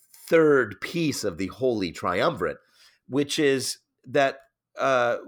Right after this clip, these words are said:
we, we have insights that we need to deliver to people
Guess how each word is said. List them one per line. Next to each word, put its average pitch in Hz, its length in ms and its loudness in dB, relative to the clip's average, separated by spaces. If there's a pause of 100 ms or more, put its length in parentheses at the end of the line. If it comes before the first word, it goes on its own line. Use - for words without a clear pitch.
(200)
we, 127 440 -6
we 127 180 -2
have 185 340 -2
insights 101 840 -6 (320)
that 101 400 -4
we 107 140 -6
need 98 220 -6
to 104 80 -10
deliver 147 440 -2
to 95 80 -6
people 80 520 -12